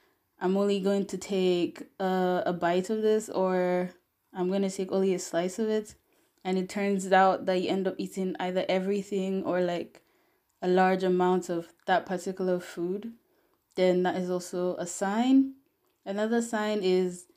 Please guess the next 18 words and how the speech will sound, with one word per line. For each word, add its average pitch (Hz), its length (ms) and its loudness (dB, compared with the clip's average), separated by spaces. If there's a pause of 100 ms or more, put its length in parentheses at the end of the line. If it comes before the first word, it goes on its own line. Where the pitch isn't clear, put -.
(280)
eating 220 580 -2
until 190 960 0 (540)
you're 185 140 -4
feeling 208 580 0
excessively 196 920 -2
stuffed. - 840 -6 (480)
So - 180 -8
I 175 100 -4
think 190 200 0
that's 190 180 0
very 185 300 0
self-explanatory, 185 1500 -4
basically 185 680 -4 (520)
eating 185 760 2 (100)
till 170 560 0
the 175 120 -4
point 175 420 0
that 170 420 0